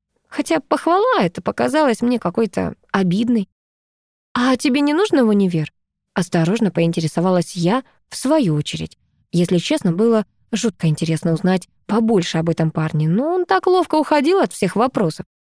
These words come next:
"Я его окончил в прошлом году", сообщил Миша. "М-м-м", промычала я, прикидывая в уме, на сколько лет парень старше меня. Получалось, что минимум на два года.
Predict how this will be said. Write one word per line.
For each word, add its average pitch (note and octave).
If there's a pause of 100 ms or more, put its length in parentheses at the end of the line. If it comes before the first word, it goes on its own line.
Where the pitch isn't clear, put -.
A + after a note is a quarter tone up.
(600)
"Я G3+
его B3
окончил A#3+
в -
прошлом G3+
году", D#3+ (300)
сообщил E3+
Миша. D3+ (1080)
"М-м-м", A#3 (260)
промычала E3
я, C4+
прикидывая G3
в G3
уме, G3
на E3+
сколько E3
лет B3+
парень G3+
старше -
меня. F#3 (640)
Получалось, F#4+
что G4
минимум E4
на E4
два D4
года. B3